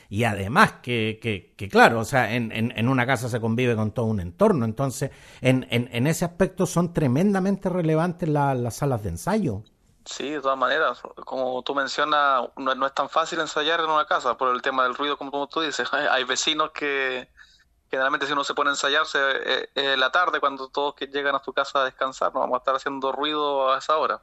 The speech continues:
Speaker 2: Y además que tampoco es tan fácil porque equi-, equiparse de, de la, de lo, de los instrumentos, de los amplificadores, todo eso es, es,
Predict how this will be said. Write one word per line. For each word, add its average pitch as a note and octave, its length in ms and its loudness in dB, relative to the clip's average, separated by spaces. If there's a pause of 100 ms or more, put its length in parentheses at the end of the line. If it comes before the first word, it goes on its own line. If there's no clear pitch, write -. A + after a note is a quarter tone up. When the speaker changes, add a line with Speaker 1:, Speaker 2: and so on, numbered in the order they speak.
(840)
Speaker 2:
Y C3 120 -2
además B2+ 280 2
que D3+ 80 -2
tampoco D3 260 0
es - 40 0
tan C#3 120 0
fácil A3 300 -2
porque C#3 580 -2
equi-, - 140 -12
equiparse D3+ 580 0
de, C#3 640 0 (680)
de A#2+ 400 0
la, A2+ 120 2 (120)
de B2 100 -2
lo, A2+ 600 -2 (800)
de B2+ 80 -2
los A#2+ 100 0
instrumentos, D3 720 -2
de C3 60 -2
los C3 140 0
amplificadores, C3+ 800 -2
todo C3 220 -2
eso B2+ 220 -2
es, B2+ 100 -10
es, A#2 340 -6